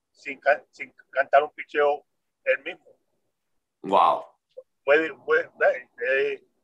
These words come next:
Speaker 1: puede coger uno de cualquier, eh, ellos piensan que puede coger cualquier fanático, cualquier persona y poder hacer el trabajo. Y no es así. El trabajo de, de arbitraje es más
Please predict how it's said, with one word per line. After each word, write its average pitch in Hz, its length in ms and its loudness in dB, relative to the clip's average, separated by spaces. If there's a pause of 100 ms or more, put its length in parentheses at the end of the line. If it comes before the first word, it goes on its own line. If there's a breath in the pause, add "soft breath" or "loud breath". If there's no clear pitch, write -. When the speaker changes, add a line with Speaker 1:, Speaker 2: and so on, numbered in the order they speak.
(240)
Speaker 1:
puede 160 180 4
coger 170 240 2
uno 180 260 0
de 170 140 -4 (440)
cualquier, - 380 -2 (1040)
eh, 135 280 -4 (200)
ellos 160 220 0
piensan 175 220 -2
que 147 100 -4
puede 151 180 0
coger 151 200 -2
cualquier 147 360 -4 (680)
fanático, 131 500 2
cualquier 120 320 -8
persona 151 480 -2 (400)
y 123 120 -12
poder 131 240 2
hacer 139 200 2
el 139 80 -4
trabajo. 139 280 4
Y - 400 -14
no 143 80 -2
es 151 60 2
así. 139 360 -4 (340)
El 123 160 -8
trabajo 143 320 2
de, 151 120 -8
de 139 200 -12 (260)
arbitraje 143 560 -2 (320)
es 135 200 -2
más 165 260 4